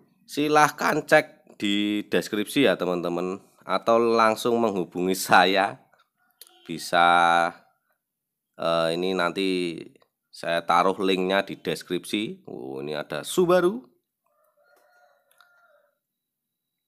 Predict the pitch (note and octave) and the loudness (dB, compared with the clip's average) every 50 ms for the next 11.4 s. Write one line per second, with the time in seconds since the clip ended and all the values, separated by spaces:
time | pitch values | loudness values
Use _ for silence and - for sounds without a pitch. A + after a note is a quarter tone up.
0 | _ _ - D2+ D2+ D#2 D2+ D2+ D2 D2 D#2 F#2 F#2 A#2+ B2 C3 C3 B2 B2 B2+ | _ _ -8 -6 -4 -4 -4 -4 -4 -4 -4 -4 -2 -2 2 4 6 6 6 4
1 | B2+ B2 - - _ - A#2 A#2 - - G#2 G2+ G2+ G#2 F#2+ F2 F2+ F2+ F#2+ F#2 | 2 0 -2 -6 _ 2 2 2 4 4 6 6 6 6 4 4 4 4 2 -2
2 | G2 G#2 G#2+ - - G2+ - - - B2+ B2 A#2 G2 F2+ F2 F2 - - - - | -2 -2 -2 -2 2 2 2 4 4 2 0 2 2 2 2 0 -2 -6 -6 -4
3 | A#2 G#2+ F2+ F2 E2+ F2+ F#2+ A#2 C#3 C#3+ C#3 - _ _ _ _ _ _ _ _ | -4 -2 -2 2 4 6 6 6 4 0 -6 -14 _ _ _ _ _ _ _ _
4 | _ _ A2+ A2+ A2+ B2+ B2+ A#2+ G#2 F2+ - F#2 F2 F#2+ G#2 G#2+ F#2 E2+ E2 F2 | _ _ 2 4 6 6 4 4 0 -4 2 4 6 6 6 6 2 0 0 0
5 | F2+ F2 E2+ E2+ F#2 A2 G#2+ A#2 - - G2 F2+ F#2+ - - C3 C#3 B2 - - | -2 -2 0 0 0 0 0 -2 -4 -2 -2 -2 -2 -2 -4 -6 -6 -6 -6 0
6 | - C#3 A2 G#2+ A#2+ F2+ F#2+ F#2 - - - _ - - _ _ - - G2+ G2 | 0 0 2 2 -2 -4 -4 -6 -8 -12 -20 _ -20 -20 _ _ -8 -6 -4 -2
7 | F2+ E2+ E2 F2 F#2 F#2 F#2 F#2 F2+ - - F2+ - F#2+ F2 - - F#2+ F2+ F2+ | -2 -2 -2 0 0 2 2 2 2 0 -4 -6 -6 -8 -8 -4 -4 -4 -4 -2
8 | F#2 F#2+ G#2 D3+ - _ _ _ _ _ _ _ _ _ _ _ _ _ _ _ | -4 -4 -6 -8 -12 _ _ _ _ _ _ _ _ _ _ _ _ _ _ _
9 | _ _ _ - - G2 G2+ A2+ A#2+ B2 B2 B2 C3 C3 - C3 A#2 - B2+ B2 | _ _ _ -2 0 2 2 4 4 4 4 2 0 2 2 2 2 2 0 -2
10 | A#2+ - - G#2 F2 E2 E2+ F2+ F2+ - F#2 F#2+ F#2 F#2 G2 A#2+ B2 A#2+ F2 - | -2 -4 -2 -2 0 0 2 0 0 0 0 0 0 0 0 -2 -6 -12 -16 -12
11 | _ - G2+ G#2+ A#2 C#3 - | _ -8 -8 -8 -8 -12 -16